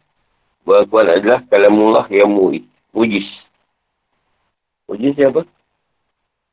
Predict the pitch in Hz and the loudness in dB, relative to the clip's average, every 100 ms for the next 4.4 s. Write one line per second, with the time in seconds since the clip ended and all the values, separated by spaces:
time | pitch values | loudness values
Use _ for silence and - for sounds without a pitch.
0 | _ _ _ _ 82 98 92 80 - _ | _ _ _ _ -8 -4 0 0 -2 _
1 | _ _ _ _ _ _ _ _ _ _ | _ _ _ _ _ _ _ _ _ _
2 | _ _ _ - _ _ _ _ _ _ | _ _ _ -20 _ _ _ _ _ _
3 | _ _ _ _ _ _ _ 104 113 110 | _ _ _ _ _ _ _ -2 0 2
4 | 104 98 95 | 2 2 0